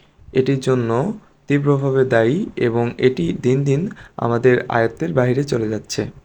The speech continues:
ছয় নম্বর লাইনে, "For a developing country like বাংলাদেশ," বাংলাদেশের মতো একটা উন্নয়নশীল দেশে, "it is really a great obstruction," এটি সত্যি একটি বিরাট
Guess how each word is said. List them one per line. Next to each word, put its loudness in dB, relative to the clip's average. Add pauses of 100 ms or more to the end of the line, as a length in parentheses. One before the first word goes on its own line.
(140)
ছয় 0
নম্বর 0
লাইনে, 0 (800)
"For 2 (220)
a 4 (120)
developing 0 (220)
country -2
like -2
বাংলাদেশ," 0 (480)
বাংলাদেশের -2
মতো -4
একটা -4 (120)
উন্নয়নশীল -2
দেশে, 0 (440)
"it 0
is 2 (140)
really 4 (160)
a 2
great 2 (180)
obstruction," -6 (500)
এটি 0
সত্যি -2 (180)
একটি -4 (100)
বিরাট 2